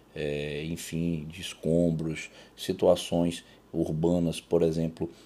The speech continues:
de algum tipo de sequestro, invasão a domicílio, que as equipes, eh, de polícia precisam identificar o que é que está acontecendo dentro daquele ambiente, daquela casa, né? Eh, a po-, a polêmica já começou,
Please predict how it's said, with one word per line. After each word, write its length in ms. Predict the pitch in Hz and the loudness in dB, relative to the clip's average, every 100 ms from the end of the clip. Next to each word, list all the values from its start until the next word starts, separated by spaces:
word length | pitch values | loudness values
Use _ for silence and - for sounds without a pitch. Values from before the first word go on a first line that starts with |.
| - | -18
de 120 | 80 78 | 0 2
algum 200 | 76 82 | 2 0
tipo 280 | - - | -4 -8
de 80 | - | -4
sequestro, 640 | - 85 - 80 82 - 87 | 0 0 0 0 0 -2 -4
invasão 460 | 82 82 78 85 | 0 2 2 0
a 20 | 80 | 0
domicílio, 800 | 85 82 80 - 85 85 80 - - - - | 0 -2 -4 -4 0 0 -2 -8 -20 -20 -10
que 340 | - 82 80 | -2 0 2
as 200 | 82 85 | 0 0
equipes, 640 | 80 - 87 82 82 - - - - - | 0 -2 -6 -4 -6 -12 -12 -20 -20 -10
eh, 120 | 80 | -8
de 180 | 76 85 | -6 -8
polícia 760 | - 82 73 85 82 - 80 - - - - | -4 -4 0 0 0 0 -2 -4 -8 -20 -6
precisam 420 | 82 - 90 90 | -4 -2 -4 -4
identificar 540 | 87 87 - 87 - | -2 -2 -4 -4 2
o 60 | 80 | 2
que 100 | - | 2
é 40 | |
que 60 | 90 | -4
está 140 | - | 0
acontecendo 640 | 82 - 101 80 - 85 80 | 0 0 -2 -2 -4 -4 -4
dentro 340 | 73 85 87 | -2 -4 -2
daquele 460 | 85 82 82 80 82 | -2 0 -2 0 -2
ambiente, 420 | 80 78 82 80 | -2 -2 -4 -4
daquela 380 | - 76 78 76 | -6 -4 -4 -4
casa, 540 | - 80 104 117 92 - - - - - | -2 2 4 2 -4 -18 -20 -20 -16 -4
né? 280 | 80 101 - - - - | -2 -2 -6 -20 -20 -6
Eh, 380 | 78 80 82 82 | 0 4 6 6
a 80 | |
po-, 260 | 107 - - | 6 8 8
a 80 | 110 | 8
polêmica 540 | - 113 98 147 139 | 10 10 10 8 6
já 100 | 107 | 8
começou, 520 | 123 160 147 - 82 | 6 4 0 0 -2